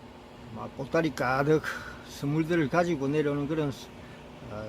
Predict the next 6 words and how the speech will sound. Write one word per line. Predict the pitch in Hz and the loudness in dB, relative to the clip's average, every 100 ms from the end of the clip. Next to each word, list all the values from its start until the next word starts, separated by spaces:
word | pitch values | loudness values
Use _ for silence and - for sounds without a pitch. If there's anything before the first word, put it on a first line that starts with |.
| 110 | -8
좋은 | 120 110 135 | -6 -4 -2
시간들이 | 127 165 151 131 123 | 0 4 4 4 0
되었으면 | 151 139 123 113 | 0 0 0 -6
좋겠습니다. | 110 117 - 123 117 - - - - - - - - - - - - - - - 143 | -6 -10 -6 -4 -4 -8 -10 -12 -14 -16 -16 -14 -14 -14 -14 -14 -16 -14 -14 -4 4
예, | 151 117 - - - - - - - - - 147 | 4 4 0 -12 -16 -14 -14 -14 -14 -14 -10 -6
어, | 131 131 135 | -4 -2 -4